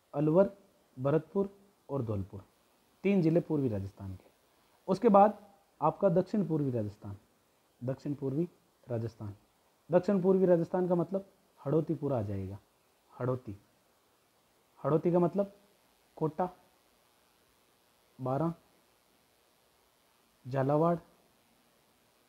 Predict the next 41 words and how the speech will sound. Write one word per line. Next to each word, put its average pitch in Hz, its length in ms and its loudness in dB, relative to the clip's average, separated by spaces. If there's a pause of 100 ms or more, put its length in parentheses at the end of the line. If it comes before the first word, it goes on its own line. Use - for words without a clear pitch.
(500)
और 147 140 -2
बूंदी। 117 340 -2 (420)
अभी 156 200 2
हम 185 120 2
answer 175 280 2
करेंगे 139 280 -2
इस 123 80 -2
प्रश्न - 300 -10
का, 165 120 -6
तो - 540 -18
आप 139 160 -4
लोग, 139 180 0 (360)
मतलब, 196 240 4
आपके 175 240 4
concept 196 380 0
clear 190 300 2
हो, 180 100 4
तो 180 100 -6
आप 170 160 -4
किस - 120 -12
प्रकार 196 340 0
से, 190 140 -10 (160)
कैसा 190 220 0
भी 196 100 2
प्रश्न 170 320 -6
पूछा 151 220 -6
जाए 135 200 -2
आपसे, 131 320 -6 (420)
आप 139 140 -2
answer 151 300 0
देने 123 200 -4
में 127 60 -6
सक्षम 117 340 -12
होते 101 240 -10
हैं। 101 80 -14 (720)
उसके 202 200 0
बाद 220 300 6 (1200)
इन 226 140 6
जिलों 190 260 6
के 196 60 2
अलावा 165 360 4